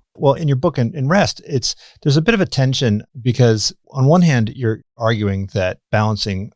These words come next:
work and rest or complementing work and rest in a deliberate way will improve your quality of life, right? In other words, there's a, there's this function about what the good life looks like. But there's another story underneath, which is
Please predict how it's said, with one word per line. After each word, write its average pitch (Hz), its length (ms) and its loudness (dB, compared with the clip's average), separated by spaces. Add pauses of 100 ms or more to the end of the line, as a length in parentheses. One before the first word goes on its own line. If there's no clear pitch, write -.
(120)
work 107 300 -6
and 92 200 -4
rest 92 360 -4
or 87 60 -8
complementing 98 680 -4
work 92 220 -6
and 87 120 -4
rest 92 360 -4
in 104 100 -6
a 92 60 -6
deliberate 92 560 -6
way 90 380 -8 (480)
will 104 440 4
improve 113 360 -2
your 95 180 0
quality 98 400 2
of 85 140 -8
life, - 440 -10 (120)
right? 95 260 -2
In 127 100 0
other 101 120 4
words, 95 160 0
there's 95 180 0
a, 90 160 -2 (460)
there's 98 100 0
this 95 160 2 (140)
function 120 420 4
about 98 280 4
what 87 120 -8
the - 80 -10
good 95 240 0
life 92 320 -2
looks - 260 -6
like. - 360 -8 (240)
But 147 240 0
there's 143 180 2
another 160 560 -2
story 92 540 -2 (200)
underneath, 101 540 -8
which - 180 -8
is 95 320 -6